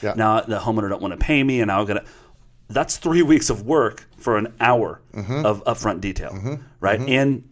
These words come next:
Speaker 2: you're losing your reputation with the homeowner
Speaker 1: Yeah.
Speaker 2: too. So
Speaker 1: Detail, detail on your estimate saves you reputation and time.
Speaker 2: Yep. And
Speaker 1: It
Speaker 2: we'll
Speaker 1: puts time back in your pocket, and it keeps your customer happy.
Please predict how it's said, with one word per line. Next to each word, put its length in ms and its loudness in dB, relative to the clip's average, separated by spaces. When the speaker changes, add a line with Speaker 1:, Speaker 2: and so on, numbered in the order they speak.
Speaker 2:
you're 120 -4
losing 260 0
your 80 0
reputation 540 -2
with 100 -10
the 60 -8
homeowner 360 -10
Speaker 1:
Yeah. 120 -4
Speaker 2:
too. 240 -8
So 100 2
Speaker 1:
Detail, 320 6
detail 560 -2
on 100 0
your 160 -4
estimate 520 -2
saves 360 -4
you 80 -10
reputation 680 -8
and 120 -14
time. 400 -16
Speaker 2:
Yep. 220 -2
And 180 0
Speaker 1:
It 80 -2
Speaker 2:
we'll 100 8
Speaker 1:
puts 140 -2
time 400 -2
back 260 0
in 100 0
your 120 -2
pocket, 500 -2
and 100 -6
it 100 -12
keeps 260 -8
your 80 -8
customer 480 -2
happy. 520 -6